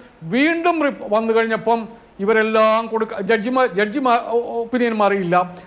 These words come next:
സി ബി ഐയുടെ ഒപ്പീനിയൻ മാറി, ബാക്കിയുള്ള എല്ലാ ഉദ്യോഗസ്ഥന്മാരുടെ ഒപ്പീനിയൻ മാറി. ആദ്യം ഇവരെ ഒരു കാരണവശാലും പുറത്തു വിടരുത് എന്ന് പറഞ്ഞിരുന്ന ആൾക്കാരുടെ ഒക്കെ ഒപ്പീനിയൻ മാറി. ഇതെങ്ങനെ മാറുന്നു?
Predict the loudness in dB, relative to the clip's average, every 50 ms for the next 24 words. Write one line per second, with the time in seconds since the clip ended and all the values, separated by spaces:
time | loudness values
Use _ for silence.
0 | -18 -6 -2 -2 0 0 2 4 4 4 4 2 0 -2 -2 -2 -2 0 2 2
1 | 2 2 2 -2 -6 -12 -20 -20 -20 -20 -20 -20 -20 -20 -20 -20 -20 -8 0 2
2 | 2 2 4 2 2 4 4 4 2 2 2 0 0 0 -2 0 0 0 0 -2
3 | 0 0 0 2 2 0 0 0 -4 -4 -4 -2 0 0 2 0 0 -2 -8 -16
4 | -20 -20 -20 -20 -20 _ _ _ _ 0 2 2 2 2 0 0 0 2 2 2
5 | 2 0 0 0 0 0 0 -2 -4 0 0 -2 -2 -2 -2 -4 -4 -2 -2 0
6 | 2 2 2 2 2 0 0 2 0 -2 -2 -2 -4 -2 -2 -4 -2 0 0 0
7 | 2 2 0 2 2 2 0 0 0 -2 -2 -2 -4 -4 -4 -4 -2 -2 -2 0
8 | 2 2 2 2 0 -4 -10 -16 -20 -20 -20 -20 -20 -20 -20 -20 -14 -10 -4 0
9 | 0 0 2 2 2 2 2 4 2 2 2 0 -2 -4 -6 -6